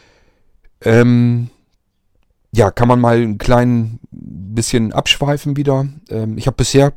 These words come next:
stinknormale Zahnbürsten genommen, allerdings auch elektrische. Die, ich hatte einmal eine erst vorweg, die hatte normale zwei Batterien, zwei A A Batter-, A A Batterien drinne. Ähm,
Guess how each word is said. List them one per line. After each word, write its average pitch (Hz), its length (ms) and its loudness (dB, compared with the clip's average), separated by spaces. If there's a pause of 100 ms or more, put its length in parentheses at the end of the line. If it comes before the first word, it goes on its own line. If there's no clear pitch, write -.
stinknormale 113 600 -2
Zahnbürsten 143 640 -6
genommen, 160 420 -4
allerdings 113 460 -8 (380)
auch 127 280 2
elektrische. 135 720 -2 (160)
Die, 101 640 -8
ich - 160 -4
hatte 131 180 -2
einmal 170 360 0
eine 135 260 -2
erst 123 360 -6
vorweg, 113 420 -4
die 104 120 -4
hatte 101 180 -4
normale 101 440 -2
zwei 95 240 -6
Batterien, 90 460 -8
zwei 92 260 -6
A 90 160 -6
A - 20 -8
Batter-, - 320 -10 (300)
A 98 240 -2
A - 20 -2
Batterien 87 460 -6
drinne. 78 340 -12 (800)
Ähm, 104 360 0